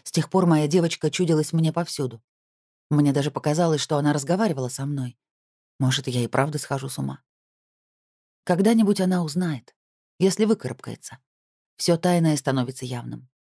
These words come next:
И когда Тедди поймёт, что я виновата в том, что её сердце умирает,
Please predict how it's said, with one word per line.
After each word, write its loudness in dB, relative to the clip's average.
И 0
когда 2
Тедди 2
поймёт, 0
что -2
я 2
виновата 0
в -10
том, -2
что -6
её -2
сердце -2
умирает, -4